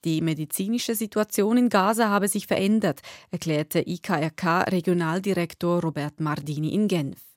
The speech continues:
Über dreizehntausend palästinensische Demonstranten seien in den vergangenen zwei Monaten verletzt worden,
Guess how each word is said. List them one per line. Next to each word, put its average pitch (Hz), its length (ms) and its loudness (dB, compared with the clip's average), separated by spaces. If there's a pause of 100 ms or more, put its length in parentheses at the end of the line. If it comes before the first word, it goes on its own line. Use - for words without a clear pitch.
(560)
Über 214 220 2
dreizehntausend 185 960 0
palästinensische 160 800 -2
Demonstranten 175 920 0
seien 160 280 0
in 165 120 2
den 160 140 -2
vergangenen 180 480 0
zwei 175 240 0
Monaten 165 440 0
verletzt 185 500 -2
worden, 160 340 0